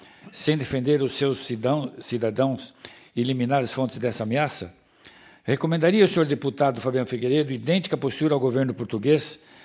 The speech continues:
se do território de outro pa-, estado partissem mísseis, rockets e fogo de artilharia sobre civis nossos?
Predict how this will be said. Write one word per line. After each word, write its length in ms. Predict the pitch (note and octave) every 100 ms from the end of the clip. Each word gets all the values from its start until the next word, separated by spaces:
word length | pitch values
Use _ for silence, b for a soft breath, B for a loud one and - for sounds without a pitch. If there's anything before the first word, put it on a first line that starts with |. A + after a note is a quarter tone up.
| B
se 240 | - F3+
do 120 | F3+
território 600 | F3 E3+ D3 - C#3+ B2
de 160 | B2 C3
outro 360 | D3+ F3 E3 C#3+
pa-, 220 | C3 B2
estado 640 | A#2 G#2 - C3 C3+ C#3 - B B B
partissem 540 | - C3+ - E3+ - C3
mísseis, 500 | D3 F3+ - A#2+ F#2+
rockets 400 | C#3+ D#3+ - A#2
e 40 |
fogo 280 | A#2 D#3+ D3+
de 100 | C#3
artilharia 600 | C3 - A#2+ A#2+ C#3+ C#3
sobre 300 | - D#3 C3+
civis 320 | - A#2+ A#2
nossos? 480 | B2+ D3+ - - -